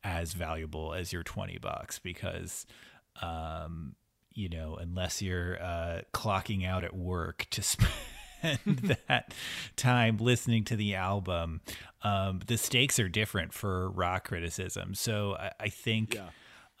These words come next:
Speaker 1: um, when it comes to how to do it, I mean, even if,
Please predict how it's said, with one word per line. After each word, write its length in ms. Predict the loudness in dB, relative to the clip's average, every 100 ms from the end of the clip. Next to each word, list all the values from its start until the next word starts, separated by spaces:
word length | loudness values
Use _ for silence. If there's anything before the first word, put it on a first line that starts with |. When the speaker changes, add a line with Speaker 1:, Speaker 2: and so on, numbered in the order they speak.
| 2 2 2
Speaker 1:
um, 260 | 0 -2 -6
when 360 | -4 0 2 2
it 120 | 0
comes 480 | -2 0 2 2 0
to 680 | -2 0 0 -2 -2 -4 -6 -10 -20 -20 _ _ _ _ _ -6
how 400 | -4 2 2 4
to 100 | 2
do 340 | 2 4 6
it, 160 | 4 2
I 100 | 0
mean, 260 | 0 0 -4
even 480 | -4 -4 0 0 0
if, 560 | -2 -4 -4 -6 -12